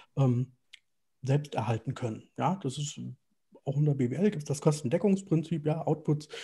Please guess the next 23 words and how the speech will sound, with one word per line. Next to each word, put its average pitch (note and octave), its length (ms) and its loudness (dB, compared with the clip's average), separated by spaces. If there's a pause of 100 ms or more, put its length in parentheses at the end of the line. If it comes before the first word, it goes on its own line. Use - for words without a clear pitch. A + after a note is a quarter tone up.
(260)
äh, B2 120 6
Inputs D#3+ 400 2
sollen C#3 160 8
durch B2+ 120 2
die A#2+ 100 0
Outputs G3 400 0
gedeckt D#3 360 0
sein D3 300 6
und C#3 140 2
beim C3 140 4
Arbeitsfaktor C#3+ 720 2
soll B2+ 160 2
das C#3 120 -2
doch D3 160 -2
genauso A#2 400 0
sein. A2 280 -8 (320)
Dann A#2+ 100 0
könnte F3+ 260 8
man C#3+ 180 6
sagen, C#3+ 240 6
das C3+ 180 0
wäre D3 220 6
das, C#3+ 320 4